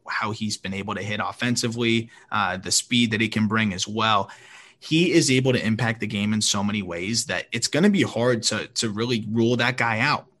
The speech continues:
He already has three home runs in his first thirteen games. He's going to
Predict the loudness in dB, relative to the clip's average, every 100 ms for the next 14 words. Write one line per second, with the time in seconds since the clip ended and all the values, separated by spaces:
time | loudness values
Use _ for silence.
0 | _ 0 2 2 2 0 -2 0 2 4
1 | 4 4 2 0 -2 -4 -4 -4 -6 -6
2 | -8 -8 -10 -10 -10 -12 -6 -2 2 4
3 | 4 6 4 2